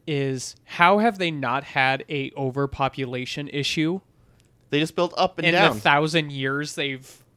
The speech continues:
Speaker 1: lived in this?"
Speaker 2: It's a hive city. It just built up and down.
Speaker 1: It's, it's a nightmare, like, layered city. It's just like, "Yep, you're, you live down in, uh,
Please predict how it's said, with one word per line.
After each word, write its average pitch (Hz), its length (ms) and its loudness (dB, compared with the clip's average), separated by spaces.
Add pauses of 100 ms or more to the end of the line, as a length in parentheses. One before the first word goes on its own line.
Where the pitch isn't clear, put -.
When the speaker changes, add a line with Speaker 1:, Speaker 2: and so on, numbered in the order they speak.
Speaker 1:
lived 147 560 -6
in 143 160 -10
this?" 135 440 -8 (280)
Speaker 2:
It's - 160 -8
a 160 60 4
hive 175 240 2
city. 104 340 -10 (120)
It - 120 -6
just 127 180 -6
built 143 160 0
up 143 120 0
and 135 100 -8
down. 127 260 0 (200)
Speaker 1:
It's, 175 360 -6
it's - 300 2
a 190 80 0
nightmare, 160 800 -2
like, 143 680 -8 (280)
layered 147 560 0
city. 151 500 -4 (1120)
It's - 120 -14
just 147 260 -4
like, 139 360 0
"Yep, 147 280 4 (300)
you're, 180 320 0
you 180 280 -4
live 208 360 -2
down 185 380 0
in, 160 240 -4
uh, 139 560 0